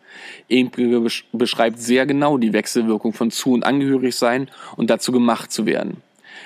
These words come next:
Und hinterfragt richtigerweise, für wen diese Zuschreibungen überhaupt wichtig sind.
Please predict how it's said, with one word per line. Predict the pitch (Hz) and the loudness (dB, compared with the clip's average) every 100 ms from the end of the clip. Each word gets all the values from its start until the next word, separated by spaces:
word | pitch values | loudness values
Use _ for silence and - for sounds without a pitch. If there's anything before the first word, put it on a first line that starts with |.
| - | -4
Und | 127 | -2
hinterfragt | 135 139 - 131 135 | 2 0 0 -2 0
richtigerweise, | 143 160 - 147 131 110 107 120 127 | 0 -2 -2 0 2 4 2 2 0
für | - 117 | 0 0
wen | 117 135 | 2 2
diese | 135 120 | 0 -4
Zuschreibungen | - 143 - - 117 120 120 | -2 -2 0 0 2 2 2
überhaupt | 113 - | 2 0
wichtig | 131 - 113 | -4 -2 -6
sind. | - 71 - | -4 -4 -6